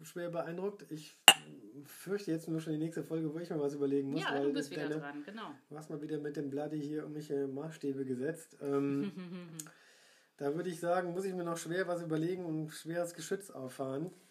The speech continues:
Speaker 2: Ja.
Speaker 1: Und mal ganz tief in meine Giftliste schauen. Vielleicht
Speaker 2: Oh
Speaker 1: tue ich dir
Speaker 2: nein.
Speaker 1: wieder was Böses an.
Speaker 2: Oh
Speaker 1: Mal gucken.
Speaker 2: nein. Nein, nein, nein, nein,
Speaker 1: Wenn
Speaker 2: nein.
Speaker 1: du hier mit dem Vampirismus kommst und so, ne? Dann muss ich mir auch was überlegen.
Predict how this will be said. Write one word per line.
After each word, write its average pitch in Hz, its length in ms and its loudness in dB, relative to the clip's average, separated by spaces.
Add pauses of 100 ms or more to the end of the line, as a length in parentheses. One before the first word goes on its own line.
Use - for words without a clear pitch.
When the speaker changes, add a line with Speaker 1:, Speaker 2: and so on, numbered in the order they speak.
(880)
Speaker 2:
Ja. 180 340 6 (220)
Speaker 1:
Und 165 280 0
mal 147 200 2
ganz 165 180 2
tief 160 140 -2
in 151 60 4
meine 139 160 6
Giftliste 123 580 -6
schauen. 117 320 -10
Vielleicht - 260 -4
Speaker 2:
Oh - 20 -6
Speaker 1:
tue 156 140 0
ich - 80 -2
dir 135 80 -2
Speaker 2:
nein. 139 120 4
Speaker 1:
wieder 123 100 0
was 120 160 -6
Böses - 400 -16
an. - 100 -16
Speaker 2:
Oh 165 40 -8
Speaker 1:
Mal 190 120 -6
gucken. 185 200 -8
Speaker 2:
nein. 185 220 -10 (180)
Nein, 208 280 -6
nein, 208 240 -6
nein, 190 240 -8
nein, 165 240 -10
Speaker 1:
Wenn 156 140 0
Speaker 2:
nein. 151 60 0
Speaker 1:
du - 60 0
hier 147 140 0
mit 139 160 -2
dem 127 100 -2
Vampirismus 127 600 -8
kommst 120 240 -14
und 127 100 -16
so, 117 240 -16
ne? 143 100 -14 (200)
Dann 123 280 -12 (460)
muss 143 220 -10
ich 127 100 -8
mir 123 180 -10
auch 123 140 -14
was 123 140 -10
überlegen. 110 400 -18